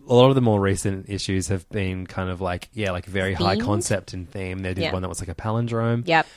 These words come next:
Speaker 1: Um, that could be read the same back and forth, which is actually what, um, Al Ewing did in his two strips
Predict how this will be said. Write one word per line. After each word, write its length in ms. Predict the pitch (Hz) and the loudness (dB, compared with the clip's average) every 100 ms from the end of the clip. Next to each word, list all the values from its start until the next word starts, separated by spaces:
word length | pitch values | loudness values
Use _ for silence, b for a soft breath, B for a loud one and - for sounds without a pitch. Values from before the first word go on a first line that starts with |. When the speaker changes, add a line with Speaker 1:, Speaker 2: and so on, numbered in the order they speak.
| B - | B -10
Speaker 1:
Um, 320 | 92 90 90 | -6 -6 -6
that 80 | 92 | -10
could 100 | - | -10
be 80 | 90 | -8
read 340 | 90 90 90 90 | -4 -4 -6 -8
the 60 | |
same 360 | - 92 90 90 | -10 -8 -6 -6
back 180 | 92 - | -6 -6
and 100 | 92 | -8
forth, 420 | - 135 160 - | -2 0 0 0
which 160 | 113 107 | -2 0
is 80 | |
actually 320 | 123 131 127 110 | 0 0 0 0
what, 340 | 107 113 110 | 4 4 2
um, 400 | 104 98 98 98 - B B B | -4 -4 -4 -8 -14 B B B
Al 160 | - 104 | 0 2
Ewing 440 | 101 104 110 104 | 4 4 2 0
did 300 | 98 98 92 | -2 -2 -2
in 280 | 98 - 95 | -4 -8 -8
his 260 | 85 107 95 | -4 -4 -4
two 200 | - 101 | -4 -6
strips 480 | - 101 90 - | -4 -6 -6 -10